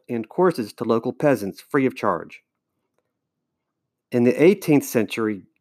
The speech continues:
guilds, with its medieval restrictions and regulations, still influenced crafts in towns. As the economy grew,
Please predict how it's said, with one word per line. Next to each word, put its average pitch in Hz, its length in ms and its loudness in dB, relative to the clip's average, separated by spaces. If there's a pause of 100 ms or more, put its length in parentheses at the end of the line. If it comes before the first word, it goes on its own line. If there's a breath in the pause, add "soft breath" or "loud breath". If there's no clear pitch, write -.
(140)
guilds, 110 520 2 (1000)
with 123 160 0
its 131 180 2
medieval 139 400 4
restrictions 151 640 2
and 113 140 0
regulations, 120 800 2 (360)
still 175 380 4
influenced 113 520 0
crafts 120 400 0
in 123 100 -2
towns. 101 480 -6 (1400)
As 120 200 -4
the 117 120 4
economy 147 440 2
grew, 143 420 2